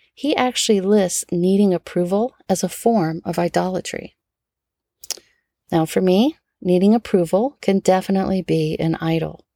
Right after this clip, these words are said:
I'm a people pleaser. I want people's approval. I hate conflict and I hate rejection.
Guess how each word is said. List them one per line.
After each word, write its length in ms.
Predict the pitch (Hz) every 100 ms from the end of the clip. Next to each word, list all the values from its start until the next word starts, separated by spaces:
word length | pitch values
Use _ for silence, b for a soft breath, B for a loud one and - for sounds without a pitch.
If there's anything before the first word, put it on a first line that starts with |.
| b b b b -
I'm 140 | 160
a 60 | 165
people 320 | - 208 175
pleaser. 600 | - 190 175 - 262 - _ b b b
I 80 | -
want 260 | 165 180 -
people's 360 | 220 202 175
approval. 600 | - - 180 170 - - -
I 60 | 160
hate 320 | - 202 -
conflict 580 | - 170 165 170 - -
and 100 | 170
I 40 |
hate 300 | 160 - 165
rejection. 600 | 165 151 139 - - -